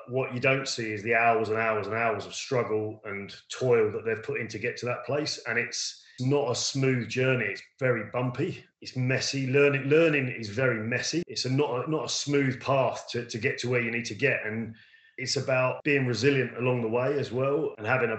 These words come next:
proper internal drive around it. And I think you learn as you go along, really. Like, I suppose your perception as an eighteen-year-old coming into the game would be you're, you're the best player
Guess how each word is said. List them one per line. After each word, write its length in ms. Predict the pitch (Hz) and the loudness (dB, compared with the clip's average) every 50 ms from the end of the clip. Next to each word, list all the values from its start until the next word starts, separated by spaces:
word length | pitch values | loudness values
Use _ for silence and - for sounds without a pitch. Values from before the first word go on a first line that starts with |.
| 110 - | -6 -6
proper 560 | - - 131 - - 117 113 113 113 110 - - - - - _ _ - | -2 -2 -2 0 -2 -2 -2 -2 -2 -4 -6 -10 -14 -20 -20 _ _ -6
internal 540 | 127 127 127 127 - 123 127 120 120 113 | -4 -2 -2 0 2 2 2 2 0 -2
drive 400 | 107 107 120 123 127 131 131 110 | -4 -2 0 0 2 2 0 0
around 320 | 117 123 131 135 139 139 143 | 0 -2 -2 -2 0 2 2
it. 80 | 160 | 2
And 100 | 117 123 | 2 0
I 20 | 117 | -4
think 220 | - - 139 139 - | -6 -6 -8 -6 -6
you 100 | 120 120 | -4 2
learn 260 | 127 135 143 147 143 | 4 6 6 6 6
as 100 | 139 123 | 4 2
you 80 | 110 117 | -2 -2
go 220 | 107 131 123 120 | 0 2 2 4
along, 240 | 120 131 143 143 139 | 4 4 2 2 2
really. 240 | 123 110 107 113 120 | 0 0 -2 -2 -2
Like, 220 | 120 123 120 - - _ _ _ - | -2 -2 -4 -6 -8 _ _ _ -10
I 40 | 131 | -10
suppose 640 | 127 - - 165 160 156 139 127 - - - - _ _ | -4 2 4 4 4 4 4 2 -2 -6 -8 -14 _ _
your 180 | - 135 135 131 | -8 -8 -6 -4
perception 440 | - 123 - 165 165 165 - - 127 | -2 0 2 2 2 0 -2 -4 -2
as 80 | 117 | -2
an 100 | 120 127 | 0 2
eighteen-year-old 640 | 147 143 139 131 139 143 143 135 123 117 117 117 - | 2 2 2 2 2 2 2 2 0 0 -2 -2 -2
coming 240 | - 123 127 131 | -2 -2 0 0
into 200 | 131 123 120 120 | 0 -2 -2 -2
the 100 | 113 110 | -4 -2
game 340 | 110 120 139 135 120 110 113 | 0 2 2 2 2 0 -2
would 120 | 113 110 107 | -4 -6 -2
be 260 | 123 120 117 113 117 | -2 -2 -2 -2 -2
you're, 220 | 123 123 123 127 123 | -2 -2 -2 -2 -2
you're 140 | 131 127 | -4 -4
the 80 | 117 113 | -4 -2
best 360 | - 143 131 - - - - | -2 -2 -2 -2 -4 -6 -4
player 400 | - 131 135 127 120 113 117 - | 0 0 2 2 2 2 0 -2